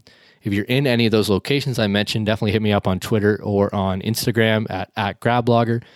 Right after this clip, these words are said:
Great to grab a coffee and talk about your online business, about your research work, about the,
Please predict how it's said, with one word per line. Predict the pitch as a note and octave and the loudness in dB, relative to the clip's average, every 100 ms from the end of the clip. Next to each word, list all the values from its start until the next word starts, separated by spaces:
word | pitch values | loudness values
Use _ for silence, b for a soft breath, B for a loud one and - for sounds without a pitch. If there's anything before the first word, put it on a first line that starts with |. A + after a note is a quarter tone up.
| B B | B B
Great | A#2 G#2+ | 0 0
to | |
grab | G2+ G2+ F2+ | 0 0 0
a | |
coffee | - G#2 G#2 G2 | 0 2 2 0
and | F#2 | 0
talk | G2+ | -2
about | G2+ F#2+ | 0 0
your | F#2+ | 2
online | F#2+ F#2 F2 | 2 0 0
business, | A2+ A2 A2+ F#2+ | 0 0 -2 -2
about | F#2 | -4
your | F2+ | -2
research | F#2+ G#2+ A2 - | -2 0 0 0
work, | G#2+ G2+ | 0 0
about | F#2+ F#2+ F#2 | 0 -2 -2
the, | F#2+ | -6